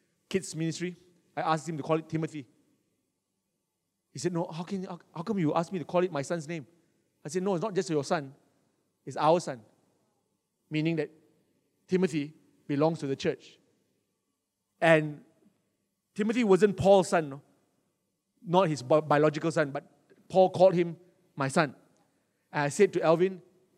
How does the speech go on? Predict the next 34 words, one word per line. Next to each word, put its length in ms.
"Any 240
special 340
needs 260
kid 220
in 200
this 240
church 340
is 100
not 160
just 180
that 120
parents' 360
kid, 220
it's 180
our, 380
is, 240
we 240
are 260
collectively 600
responsible 500
for 100
the 80
kid." 180
So 120
when 160
you 80
call 180
it 180
Timothy, 520
uh, 180
we 120
are 40
saying 360
that 160